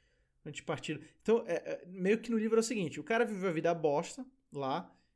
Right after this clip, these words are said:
que ele tem que, meio que fa-, ele tem que usar aquela máscara de que nada que ele faz é subversivo em nenhum momento da vida dele, e aí ele consegue dois,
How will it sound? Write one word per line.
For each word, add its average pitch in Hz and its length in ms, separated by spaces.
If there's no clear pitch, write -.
que - 80
ele 143 120
tem 147 200
que, 139 320
meio 156 220
que 160 140
fa-, 160 300
ele 160 140
tem 175 140
que 180 160
usar 165 260
aquela 185 240
máscara 151 760
de 151 140
que - 160
nada 170 240
que 190 100
ele 170 100
faz 147 500
é 143 240
subversivo 143 800
em 147 40
nenhum 147 160
momento 156 400
da 151 100
vida 143 200
dele, 156 340
e 202 120
aí 233 200
ele 269 100
consegue 254 380
dois, 349 360